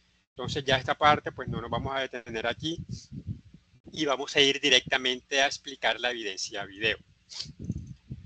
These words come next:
Ya durante todo el programa nosotros hemos grabado diferentes videos, ¿cierto? En la primera, nuestra primera vez, grabamos una video presentación donde ustedes tenían que presentar a un familiar o un amigo.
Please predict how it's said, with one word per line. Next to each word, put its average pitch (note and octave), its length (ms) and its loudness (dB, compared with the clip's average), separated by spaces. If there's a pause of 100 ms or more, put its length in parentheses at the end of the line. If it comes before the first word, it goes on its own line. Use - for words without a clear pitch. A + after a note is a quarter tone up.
(240)
Ya D#3 240 4
durante G3+ 380 2
todo D3+ 360 0
el F3 80 -2
programa C#3+ 460 0
nosotros C3+ 520 -8
hemos C3+ 220 -4
grabado B2 340 2
diferentes B2 500 -6
videos, A2+ 340 -2
¿cierto? A#2 380 -6
En G2 80 -12
la A2 100 -4
primera, C#3 640 2
nuestra C#3+ 320 -6
primera B2 600 -4
vez, D#3 380 -2 (520)
grabamos C3 480 2
una D3 200 -4
video C#3+ 380 -2
presentación C#3+ 1160 -4
donde C3+ 240 -10
ustedes A#2 300 -6
tenían B2+ 240 -6
que C#3+ 120 -6
presentar A#2+ 580 -4
a A#2+ 80 -2
un A#2+ 160 -16
familiar B2 720 -2
o A#2+ 60 -8
un G2+ 180 -14
amigo. C#3+ 600 -2